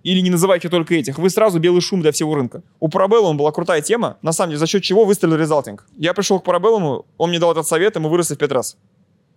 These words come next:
Один совет. Он рисовал мне пирамидку, говорит, «Смотри, техника, пять единичек». Слышала про нее? Это как бахнуть любому инфобизнесу, но я потом и на другие ниши начал перекладывать. Он говорит, «Когда ты маленький,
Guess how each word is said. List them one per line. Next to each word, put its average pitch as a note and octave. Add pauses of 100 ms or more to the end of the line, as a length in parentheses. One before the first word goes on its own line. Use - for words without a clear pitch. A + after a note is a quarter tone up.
(160)
Один E3
совет. C#3 (440)
Он G#3
рисовал F#3+
мне F3
пирамидку, F#3
говорит, E3
«Смотри, E3
техника, E3+
пять E3+
единичек». D#3
Слышала G#3
про D3
нее? A#2+ (180)
Это G#3+
как G3
бахнуть G3
любому F3+
инфобизнесу, F#3+
но E3
я F3+
потом E3+
и D#3+
на D#3+
другие D#3+
ниши C#3+
начал B2+
перекладывать. B2
Он E3+
говорит, D#3
«Когда A3+
ты A3
маленький, A3+